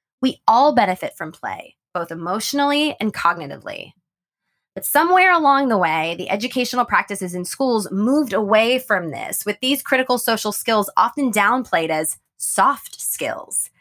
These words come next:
instead of being integral to learning. In today's episode, I talked to my dear friend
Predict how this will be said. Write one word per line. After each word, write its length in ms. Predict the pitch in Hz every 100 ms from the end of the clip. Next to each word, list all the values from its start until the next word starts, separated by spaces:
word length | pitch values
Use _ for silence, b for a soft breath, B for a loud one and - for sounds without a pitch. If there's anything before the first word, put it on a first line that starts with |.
| _ -
instead 280 | 233 - 339
of 140 | 285
being 240 | 226 262 247 -
integral 600 | 226 233 214 175 151 147
to 160 | -
learning. 500 | 151 156 151 95 - - _ _ _ _ _ -
In 100 | 233
today's 320 | 294 370 -
episode, 500 | 254 233 - 220 220
I 120 | -
talked 320 | 254 285 277 -
to 80 |
my 320 | 254 185 170 170
dear 360 | - 233 247 262
friend 680 | - - 190 190 190 196